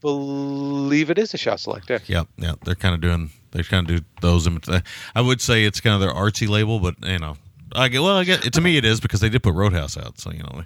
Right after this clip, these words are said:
Speaker 2: <laughs>
Speaker 1: Well, there you go. That's, uh, that's just, dude. I mean, high art.
Speaker 2: That is high art. Come on, Fellini wishes he
Speaker 1: He
Speaker 2: would have made Roadhouse.
Speaker 1: Fellini wishes he could have written a line like, "I used to fuck guys like you in prison." But, you know,
Speaker 2: <laughs> Who doesn't?
Speaker 1: What are you gonna do?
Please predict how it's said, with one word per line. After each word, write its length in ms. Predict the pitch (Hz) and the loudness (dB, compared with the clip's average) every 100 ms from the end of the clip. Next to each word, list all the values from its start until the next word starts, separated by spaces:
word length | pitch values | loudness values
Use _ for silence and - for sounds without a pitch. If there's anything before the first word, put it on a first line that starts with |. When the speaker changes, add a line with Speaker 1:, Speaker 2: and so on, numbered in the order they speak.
| - | -12
Speaker 2:
<laughs> 140 | 156 | -8
Speaker 1:
Well, 160 | 156 180 | 0 2
there 140 | 147 | 2
you 60 | 170 | 0
go. 180 | 180 135 - | -2 -8 -2
That's, 240 | 127 131 139 | -2 0 2
uh, 160 | 139 | 2
that's 160 | 131 135 | 2 -2
just, 280 | 113 - - | -8 -12 -4
dude. 240 | 110 98 | -4 -2
I 220 | 120 110 | -4 -2
mean, 160 | 98 107 | -4 -6
high 320 | - 131 104 | 0 0 2
art. 220 | 104 107 - - | 0 0 -10 -2
Speaker 2:
That 220 | 98 104 | 2 2
is 120 | 104 | 4
high 160 | 90 80 | 0 0
art. 160 | 78 | -4
Come 120 | - | -2
on, 180 | 95 76 - | -2 -2 -8
Fellini 380 | - 101 104 92 | -2 0 2 2
wishes 300 | 82 82 80 | 0 0 2
he 80 | 151 | 2
Speaker 1:
He 40 | |
Speaker 2:
would 120 | 85 85 | 2 2
have 60 | |
made 160 | 85 82 | 2 2
Roadhouse. 440 | 82 82 85 - _ - - - _ - - | 2 0 -2 -6 _ -20 -20 -20 _ -20 -16
Speaker 1:
Fellini 400 | - 151 185 147 | -2 2 4 4
wishes 320 | 131 139 131 | 4 2 -2
he 80 | 117 | 0
could 140 | 135 | 2
have 100 | 117 | 4
written 160 | 135 127 | 2 2
a 40 | |
line 260 | 113 120 117 | 4 4 4
like, 160 | 113 | 2
"I 40 | 117 | 2
used 200 | 117 - | 0 -4
to 40 | |
fuck 220 | - 123 | 0 0
guys 240 | - 113 110 | 2 0 2
like 140 | 110 | 2
you 140 | 110 101 | 2 4
in 40 | |
prison." 380 | - 127 104 92 | 2 0 -2 0
But, 180 | 107 - | 0 0
you 100 | - | -2
know, 220 | 98 127 | -2 -4
Speaker 2:
<laughs> 160 | 123 107 | -4 -4
Who 120 | 123 | 2
doesn't? 280 | 107 123 135 | 2 4 2
Speaker 1:
What 60 | |
are 60 | 123 | 4
you 100 | 110 | 2
gonna 120 | |
do? 60 | 104 | 0